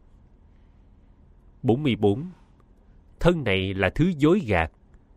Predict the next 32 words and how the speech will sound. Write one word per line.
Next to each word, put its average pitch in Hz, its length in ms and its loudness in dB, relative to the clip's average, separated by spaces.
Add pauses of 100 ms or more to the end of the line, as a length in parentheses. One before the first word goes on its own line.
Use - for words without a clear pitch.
(140)
vì 127 140 2
như 147 420 2
ảnh 110 340 -2
tượng 80 280 0
không 135 360 -4
thật. 80 180 -2 (1400)
Khi 160 320 2
khởi 107 380 0
tâm 123 280 2 (180)
quan 123 220 4
sát 175 320 -2
như 107 180 2
thế, 113 280 -2 (540)
hành 123 320 -4
giả 101 340 0
sẽ 120 200 -2
hết 143 160 0
sức - 360 -8
chán 139 260 -4
ngán, 147 320 -4 (280)
sinh 185 240 -2
lòng 92 360 0
nhàm 90 260 0
lìa, 87 280 -2 (520)
dục 131 260 0
niệm 104 240 0
theo 131 220 -2
đó 123 280 0
mà 98 260 0
tiêu 139 300 0
diệt, 90 240 -2 (920)
và 92 360 2